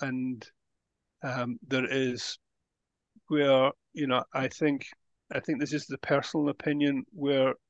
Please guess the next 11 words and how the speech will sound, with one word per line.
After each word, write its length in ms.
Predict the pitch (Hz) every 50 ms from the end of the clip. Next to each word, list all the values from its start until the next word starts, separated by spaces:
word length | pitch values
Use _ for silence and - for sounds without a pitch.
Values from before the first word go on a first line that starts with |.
| _ _ _ _ _ - -
um, 520 | 147 135 131 131 127 131 127 120 - - - _ _ _ _ _ _ _ _ _ _ _ _ _ _ _ _ _ _ _ _ _ _ _ -
a 20 | -
lot 240 | 135 127 143 135 -
of 120 | 139 -
organizations 1080 | 151 147 139 135 139 139 131 127 131 127 113 135 127 127 - - - 170 147 120 - - -
say 320 | - - - 147 135 131 131
that 220 | 131 135 123 120
they're 200 | 143 139 123 117
not 260 | 127 123 123 113 - 143
judgment-based. 920 | - 143 131 - - 143 139 131 - - - 147 143 135 - - - - - _ _ _ _ - - - _ _ _ _ - -
Um, 440 | 131 127 131 123 120 117 117 120